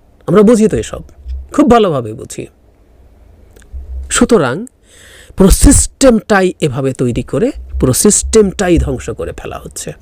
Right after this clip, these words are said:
কোনো একদিন আমাদের যদি কথার কথা যে একটা ভালো সরকার আসলো,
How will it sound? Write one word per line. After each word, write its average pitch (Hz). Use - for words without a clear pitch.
কোনো 247
একদিন 123
আমাদের 165
যদি 147
কথার 180
কথা -
যে 107
একটা 110
ভালো 147
সরকার 156
আসলো, -